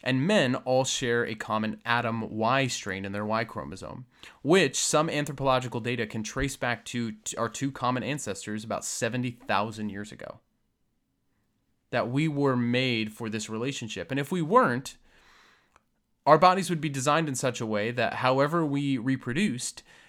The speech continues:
we would create completely new disconnected genetic material that bonded us in no way, shape, or form to anyone culturally, biologically, genetically, whatsoever. And I'm sure if God wanted to design us that way and make us all hermits, he could have, but he didn't.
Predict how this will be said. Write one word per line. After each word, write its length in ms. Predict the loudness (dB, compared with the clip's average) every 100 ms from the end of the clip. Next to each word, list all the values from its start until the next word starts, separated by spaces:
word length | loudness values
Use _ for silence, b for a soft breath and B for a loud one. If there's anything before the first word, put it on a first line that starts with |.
| B
we 200 | 2 4
would 280 | 4 2 0
create 360 | 2 2 2
completely 520 | -2 -6 -4 -4 -2 0
new 180 | 2
disconnected 640 | 2 0 -2 -2 -2 -2 -4
genetic 340 | -2 -2 -2
material 560 | -6 -6 -4 -2 0 0
that 380 | -2 -6 -8 0
bonded 340 | 2 2 0
us 180 | -2 -2
in 180 | -2 0
no 160 | 0
way, 220 | 0 0 -2
shape, 260 | -6 -6
or 60 | -8
form 420 | -8 -6 -6 -6 B B B
to 220 | -6 -6
anyone 500 | -4 -2 -2 -2 -2
culturally, 540 | -2 -4 -2 -4 -4 -2
biologically, 640 | 0 0 0 -2 -2 -6
genetically, 500 | -4 -2 -2 -4 -6
whatsoever. 680 | -6 -8 -8 -10 -10 -12 -18 b b -2
And 120 | 0
I'm 80 | 0
sure 240 | 2 2
if 140 | 2
God 200 | 4 4
wanted 320 | 4 2 2 -2
to 80 | -4
design 340 | -2 0 -2
us 140 | -4
that 200 | -4 -2
way 140 | -2 -2
and 100 | -2
make 140 | -4
us 140 | -6 -8
all 80 |
hermits, 400 | -4 -4 -4 -6
he 80 | -10
could 180 | -8 -6
have, 240 | -4 -4
but 120 | -6 -8
he 100 | -6
didn't. 340 | -6 -8 -12